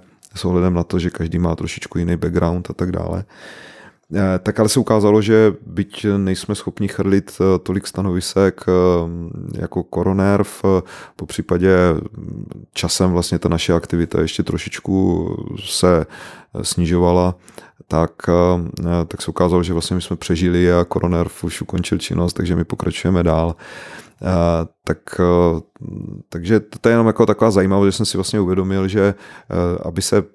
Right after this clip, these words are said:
právníci dohodli na nějakém společném textu, je vlastně z-, mnohdy složitější než, eh, než ekonomové, kteří mi-,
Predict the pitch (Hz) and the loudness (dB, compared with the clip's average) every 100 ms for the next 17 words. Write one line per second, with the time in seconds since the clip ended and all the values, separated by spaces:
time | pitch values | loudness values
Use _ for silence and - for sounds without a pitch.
0 | _ _ - 82 98 107 113 95 92 95 | _ _ -2 2 2 2 2 0 0 0
1 | 98 95 92 87 101 - 95 92 101 - | 0 0 -2 -2 -4 -2 -2 0 0 0
2 | 87 - 95 92 92 90 87 101 90 - | -4 0 4 4 4 2 -2 -4 -4 -8
3 | - - - 50 60 92 92 95 95 - | -12 -14 -16 -14 -8 -2 2 2 0 -6
4 | - - - 87 87 92 87 - 95 92 | -16 -10 -4 -2 0 -2 0 0 2 0
5 | - 95 92 87 - - - - 87 90 | 0 0 2 2 -2 -16 -18 -6 -2 0
6 | 90 92 - - - 92 92 92 92 - | 0 0 -4 -6 -2 0 2 4 2 0
7 | - - - 101 113 110 | -18 -20 -6 0 2 2